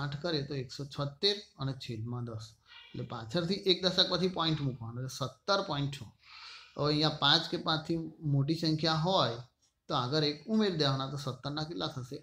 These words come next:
અઢાર. કેમ આવું કર્યું? તો આપણને અહીંયા સૂચના આપી છે કે નજીકના દશકની અંદર જવાબ જણાવો, બરોબર ને? તો અહીંયા જવાબ આવશે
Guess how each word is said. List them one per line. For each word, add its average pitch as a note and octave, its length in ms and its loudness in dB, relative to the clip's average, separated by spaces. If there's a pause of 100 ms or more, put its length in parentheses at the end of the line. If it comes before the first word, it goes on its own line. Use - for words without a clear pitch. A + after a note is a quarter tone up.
(120)
અઢાર. A#2 240 2 (220)
કેમ G3 180 0
આવું D#3 240 4
કર્યું? C3+ 340 0 (480)
તો - 40 -
આપણને D3 280 2
અહીંયા D#3+ 240 2
સૂચના F3+ 320 4
આપી C#3+ 220 4
છે D3 140 0
કે D3 80 0
નજીકના D3 720 2
દશકની E3 500 -2
અંદર C#3+ 280 -2
જવાબ A#2 300 -8
જણાવો, A2 300 -6 (840)
બરોબર G3 320 0
ને? C3+ 80 -2 (540)
તો - 120 -16
અહીંયા B2+ 300 0
જવાબ B2 220 0
આવશે B2 260 -2